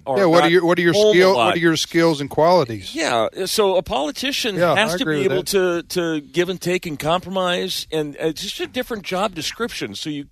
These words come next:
Speaker 1: I don't, I just throw that out there.
Speaker 2: Yes, but there are some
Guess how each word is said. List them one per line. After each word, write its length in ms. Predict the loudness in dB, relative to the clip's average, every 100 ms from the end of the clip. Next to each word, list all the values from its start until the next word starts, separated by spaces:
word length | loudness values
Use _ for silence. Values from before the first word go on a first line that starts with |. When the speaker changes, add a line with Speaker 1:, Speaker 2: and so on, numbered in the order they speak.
| -8
Speaker 1:
I 100 | -4
don't, 220 | -2 -4 -8 _ _ _ _ _ _ _
I 220 | -8 -6
just 300 | -6 -8 -8
throw 160 | -2 0
that 120 | 2
out 160 | 2 0
there. 220 | -2 2
Speaker 2:
Yes, 300 | 4 6 4
but 220 | -2 -2
there 200 | 2 4
are 60 | 2
some 480 | 0 0 0 -4